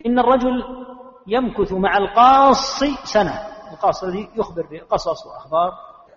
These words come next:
"لا يعلق منه بشيء، ويمكث مع العالم مجلسا فما يقوم من ذلك المجلس إلا وقد خرج منه بشيء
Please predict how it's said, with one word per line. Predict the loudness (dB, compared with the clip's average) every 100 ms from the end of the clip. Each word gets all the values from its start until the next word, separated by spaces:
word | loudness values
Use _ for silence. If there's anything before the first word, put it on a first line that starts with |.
| _ _ _ _ _ _ _ -4
"لا | 0 0
يعلق | 0 -2 -4 -4
منه | -8 -6 -8
بشيء، | -10 -14 -18 _ _ _ _ _ _ _ _ _ _ _ _ _ _
ويمكث | -12 -10 -12 -12
مع | -8 -4
العالم | -2 0 0 0 -4 -6 -10 -20 -20 _ _ _ _ _ _ _
مجلسا | -4 -2 0 2 4 4 0 -8 -16 -20 -20 -20 -20 _ _ _ _ _
فما | -2 2 4
يقوم | 2 2 2
من | 4 4
ذلك | 4 2
المجلس | 2 2 2 -2 -2
إلا | 0 2
وقد | 2 0
خرج | 0 2 2
منه | 0 2 0
بشيء | -2 -6 -12